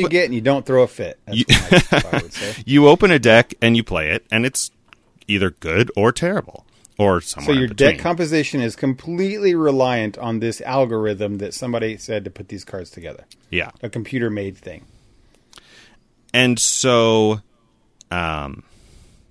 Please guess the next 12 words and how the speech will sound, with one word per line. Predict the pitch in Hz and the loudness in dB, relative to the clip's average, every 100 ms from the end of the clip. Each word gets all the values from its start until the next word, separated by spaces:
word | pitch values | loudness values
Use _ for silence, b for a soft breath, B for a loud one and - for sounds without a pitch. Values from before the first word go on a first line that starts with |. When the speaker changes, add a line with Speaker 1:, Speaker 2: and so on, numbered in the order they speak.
| b _ _ _ _ _ - - _ _ _ _ _ _ - | b _ _ _ _ _ -18 -18 _ _ _ _ _ _ -12
Speaker 1:
so | - 123 110 | 0 2 4
then | 90 107 110 | 4 2 2
it | 98 | 0
comes | 120 107 101 | 0 0 0
down | 107 101 104 | 0 0 0
to, | - 101 | -2 -2
like, | 95 85 82 - _ _ _ _ _ _ _ _ - | -2 -2 -6 -14 _ _ _ _ _ _ _ _ -4
is | 104 95 85 | -2 -2 -4
your | 87 | -6
deck | 98 101 - - | -2 -4 -4 -4
bad, | 107 104 101 101 95 _ | 0 2 2 0 -2 _
or | 98 92 87 85 | -2 0 0 -2